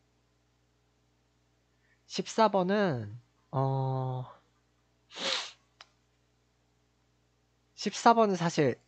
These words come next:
야구계에서는 없네요. 아, 있네요. 사와무라 에이지.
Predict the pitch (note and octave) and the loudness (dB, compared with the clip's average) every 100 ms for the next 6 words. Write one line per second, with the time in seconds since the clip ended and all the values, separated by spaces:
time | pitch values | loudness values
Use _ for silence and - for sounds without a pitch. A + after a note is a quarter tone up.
0 | - G2+ G#2 A3 A#3 A#3+ - D#3 C3+ G#2+ | -6 -4 -2 0 4 4 4 0 0 -2
1 | - _ _ _ _ _ _ _ _ _ | -12 _ _ _ _ _ _ _ _ _
2 | _ _ _ _ _ _ _ _ _ - | _ _ _ _ _ _ _ _ _ -2
3 | C3 E3+ C#4+ C4+ C#4+ _ _ _ _ _ | 0 2 0 0 -4 _ _ _ _ _
4 | _ _ _ _ _ _ _ _ _ _ | _ _ _ _ _ _ _ _ _ _
5 | - - _ _ _ - D3 B2+ G#2+ D3 | -20 -20 _ _ _ 6 10 10 8 2
6 | E3+ C3 A2+ A2 _ _ _ _ _ _ | 4 4 2 -2 _ _ _ _ _ _
7 | _ _ _ _ _ _ _ _ _ _ | _ _ _ _ _ _ _ _ _ _
8 | _ _ _ _ _ _ _ _ _ _ | _ _ _ _ _ _ _ _ _ _
9 | _ _ _ _ _ - - A3 A#3 A#3 | _ _ _ _ _ -8 2 4 6 4
10 | A3 F#3+ F#3+ G3 F#3+ - A2+ A#2+ A#2 - | 2 -2 0 0 -2 -8 -6 -6 -8 -10
11 | G#2 | -14